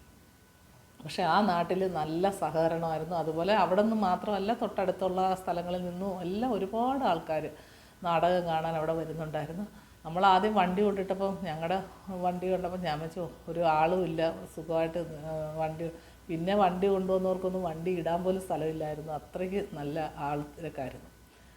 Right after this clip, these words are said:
അതുപോലെ നാടകമാണെങ്കിലും വളരെ നല്ല നാടകമായിരുന്നു.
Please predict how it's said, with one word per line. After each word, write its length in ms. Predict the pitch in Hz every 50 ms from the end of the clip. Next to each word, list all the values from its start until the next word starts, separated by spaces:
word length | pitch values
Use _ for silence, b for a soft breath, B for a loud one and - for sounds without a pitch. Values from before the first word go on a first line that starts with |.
| b b b b b b b - - -
അതുപോലെ 360 | 208 185 196 202 220 226 233
നാടകമാണെങ്കിലും 1120 | 233 220 196 185 190 196 202 208 214 220 226 220 196 190 190 190 180 180 190 190 196 - -
വളരെ 320 | 180 160 165 165 175 180
നല്ല 560 | 180 175 160 156 160 175 185 190 196 202 214
നാടകമായിരുന്നു. 840 | 202 185 156 151 143 147 160 160 170 160 151 147 151 156 185 220